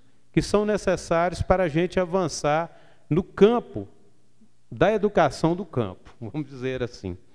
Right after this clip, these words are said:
Então, são imensos desafios, desafios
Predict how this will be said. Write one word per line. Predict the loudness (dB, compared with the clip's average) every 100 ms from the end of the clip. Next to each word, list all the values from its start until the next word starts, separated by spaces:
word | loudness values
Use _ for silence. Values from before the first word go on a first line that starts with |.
| -20 -20 -20 -20 -20 -2
Então, | -2 6 6 6
são | 2 2 4
imensos | 4 6 6 6 0 -2
desafios, | 0 4 4 4 4 4 2 -2
desafios | -8 -2 0 0 2 6 6 4 -8